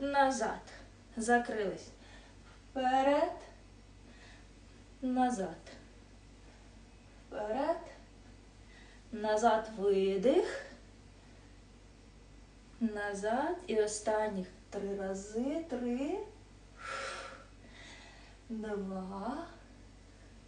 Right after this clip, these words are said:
І один. Молодці. Потанцювали вашими плечиками. Легко, легко, легко, легко.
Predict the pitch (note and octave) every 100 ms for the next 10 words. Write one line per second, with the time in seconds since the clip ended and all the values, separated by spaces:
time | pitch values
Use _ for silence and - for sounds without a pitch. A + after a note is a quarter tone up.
0 | - - - - - - - - - -
1 | - - - B3+ C#4+ C#4+ A#3+ A#3+ A#3+ -
2 | G3+ G#3 A3 B3 C#4 C#4+ C#4+ - - -
3 | G#3 G#3+ A#3+ C4+ A#3 A3+ A#3 A#3 - F#3
4 | - - - - A3+ A#3+ A3+ B3 G#3+ E3
5 | E3+ - - A#3 - A3+ C4 D#4 - -
6 | A#3 A#3 A#3 - - - - - - -
7 | - G#3 F#3+ - F3+ - - - - -
8 | - - -